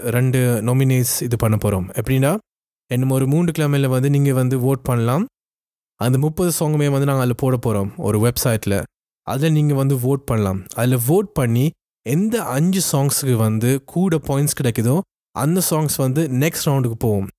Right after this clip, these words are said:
அந்த நெக்ஸ்ட் ரவுண்ட் தான் வந்து ஒஃபிஷியல், அ, அனௌன்ஸ், அ, என்ன சொல்றது, ஒஃபிஷியல், ம், நாமினேஷன். அந்த, அந்த அஞ்சு சாங்ஸ்ல தான் நாங்க வந்து விளம்பரம் எல்லாம் பண்ணி பண்ண போறோம். So, உங்களுக்கு பிடிச்ச பாட்டுக்கு வந்து கண்டிப்பா போய் வோட் பண்ணுங்க.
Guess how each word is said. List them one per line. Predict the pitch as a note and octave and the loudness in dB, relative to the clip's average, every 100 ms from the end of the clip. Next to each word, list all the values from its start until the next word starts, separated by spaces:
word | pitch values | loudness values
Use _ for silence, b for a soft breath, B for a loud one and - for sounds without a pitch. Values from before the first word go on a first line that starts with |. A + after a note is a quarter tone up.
| _ _ _ - | _ _ _ -4
அந்த | A2+ A#2 A2+ | 0 2 4
நெக்ஸ்ட் | C3+ D3+ D#3+ | 2 0 -2
ரவுண்ட் | C#3+ C3+ | 0 0
தான் | C3 B2+ | 0 -2
வந்து | A#2+ A#2+ D3 - | -2 0 -2 -2
ஒஃபிஷியல், | C3 E3+ - D3+ C#3 C3+ | -2 -2 -2 0 0 -2
அ, | A#2 A2+ A2+ A2+ A#2+ | -2 -2 0 -2 -2
அனௌன்ஸ், | B2+ C#3+ D3+ B2+ | 0 0 0 -2
அ, | B2 | 0
என்ன | A#2 | 0
சொல்றது, | B2+ A2 G#2+ - | 2 0 0 -2
ஒஃபிஷியல், | A2+ D#3 - C3 B2 A#2+ A2 | -2 -2 0 0 0 0 0
ம், | A2 G#2+ A2 A2 A2 B B B B B2+ | 0 0 2 0 -2 B B B B -2
நாமினேஷன். | C#3 D3+ C#3 B2+ B2+ F2 A#2 - _ _ - | 0 2 0 -2 -4 -6 -10 -18 _ _ -8
அந்த, | G#2+ B2+ C3+ C#3+ C#3 | -2 0 0 0 -2
அந்த | - C3 C#3+ B2+ | -2 0 0 2
அஞ்சு | C3+ D3 - | 2 2 0
சாங்ஸ்ல | C#3 C3 - B2+ | 0 0 -2 -2
தான் | A#2+ C#3 D3+ | 0 0 0
நாங்க | B2+ B2 | 0 0
வந்து | A#2+ A#2 | 0 0
விளம்பரம் | B2 B2+ B2 | 0 2 2
எல்லாம் | A#2 A#2 A#2 | 2 0 0
பண்ணி | A#2 A#2 | 0 0
பண்ண | A#2 A2+ | 0 0
போறோம். | A2+ C3 G3+ _ _ - | 0 0 -2 _ _ -8
So, | - E3+ G3+ | -2 -2 -2
உங்களுக்கு | C#3 C3 - | -4 -4 -2
பிடிச்ச | F3 G3 | -2 -2
பாட்டுக்கு | E3+ E3+ D#3+ D3+ | -2 -2 0 0
வந்து | D3+ | 0
கண்டிப்பா | D#3+ C#3+ F3+ D#3+ | 0 0 0 0
போய் | C#3+ D3 C#3 | -2 -2 0
வோட் | B2 C#3+ | 0 -2
பண்ணுங்க. | - G#2+ G#2+ A#2+ | -2 -2 0 0